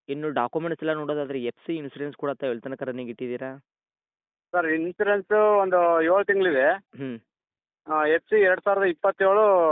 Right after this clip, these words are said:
Speaker 2: ಸೆಪ್ಟೆಂಬರ್ ತನಕ ಇದೆ ಸರ್.
Speaker 1: ಓಕೆ, ಇಪ್ಪತ್ತೇಳರ ತನಕ ಎಫ್ ಸಿ ರನ್ನಿಂಗಲ್ಲಿ ಸಿಗುವಂಥದ್ದು ರೀ?
Speaker 2: ಹಾಂ ಸರ್, ಇನ್ನು ಎರಡು ವರ್ಷ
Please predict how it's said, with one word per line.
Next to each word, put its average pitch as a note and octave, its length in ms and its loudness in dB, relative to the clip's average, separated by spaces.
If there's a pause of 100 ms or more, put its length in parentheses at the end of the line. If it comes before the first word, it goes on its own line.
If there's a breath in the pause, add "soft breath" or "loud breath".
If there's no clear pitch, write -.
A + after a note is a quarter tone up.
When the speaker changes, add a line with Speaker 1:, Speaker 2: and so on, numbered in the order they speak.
(520)
Speaker 2:
ಸೆಪ್ಟೆಂಬರ್ F3+ 460 -4
ತನಕ E3+ 100 -2
ಇದೆ D#3+ 220 -2
ಸರ್. - 420 -14
Speaker 1:
ಓಕೆ, A2 220 -14
ಇಪ್ಪತ್ತೇಳರ A#2 680 -10
ತನಕ B2 320 -14
ಎಫ್ D3 340 -10
ಸಿ C#3 60 -6
ರನ್ನಿಂಗಲ್ಲಿ A#2+ 440 -6
ಸಿಗುವಂಥದ್ದು A#2+ 460 -6
ರೀ? - 100 -14 (540)
Speaker 2:
ಹಾಂ D3+ 220 0
ಸರ್, C#3+ 140 -2
ಇನ್ನು D#3 140 0
ಎರಡು D#3 160 2
ವರ್ಷ D3+ 160 -2